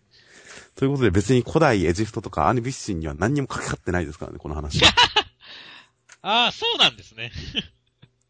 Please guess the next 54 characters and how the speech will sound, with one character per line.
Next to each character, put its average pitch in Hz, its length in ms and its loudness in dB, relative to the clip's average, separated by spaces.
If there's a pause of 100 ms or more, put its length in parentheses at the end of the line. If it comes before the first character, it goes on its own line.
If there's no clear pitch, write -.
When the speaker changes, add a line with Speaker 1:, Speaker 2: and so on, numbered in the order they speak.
(1040)
Speaker 2:
ま 247 100 -10
あ 214 40 -6
僕 185 300 -4
も 269 160 -12
ま 247 80 -2
あ 175 60 0
そ 208 100 -10
の 233 100 -4
あ 247 60 -2
た - 120 -4
り 151 60 -4
は 113 100 -6
あ 117 40 -6
ん - 20 -8
ま 127 80 0
詳 180 300 -2
し - 100 -4
く 131 120 -8
な 113 80 -4
い 110 80 -6
ん 104 40 -20
で 104 80 -12
あ 95 60 -10
れ 98 80 -10
で 104 100 -12
す - 120 -18
け 98 100 -14
ど。 92 80 -20 (560)
<laughs> - 560 -20
こ 180 140 -10
の 196 100 -6
で 226 100 -2
も 139 120 -4
名 160 160 0
前 285 640 0 (120)
の 214 140 -14
流 214 240 2
れ 233 100 4
は 156 120 -4
結 - 160 -6
構 95 80 -14
好 - 40 -14
き - 140 -12
だ 156 80 -2
っ - 40 -6
た 98 100 -12
ん 90 40 -18
で 87 80 -20
す - 100 -20
け - 80 -20
ど、 - 120 -20
名 127 100 -6
前 151 300 4
長 139 180 2